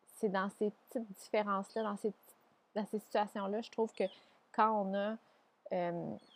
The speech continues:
une attitude réceptive, c'est là que ça fait toute la différence.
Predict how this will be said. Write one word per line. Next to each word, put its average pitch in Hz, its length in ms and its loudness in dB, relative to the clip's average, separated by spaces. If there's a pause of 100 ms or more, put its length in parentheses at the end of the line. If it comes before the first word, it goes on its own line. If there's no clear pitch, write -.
(480)
une 190 120 0
attitude 190 520 -2 (120)
réceptive, 208 920 -2 (180)
c'est 202 140 2
là 196 140 4
que - 60 -6
ça 185 120 -2
fait 180 120 -4
toute - 180 -2
la 175 100 4
différence. - 680 -10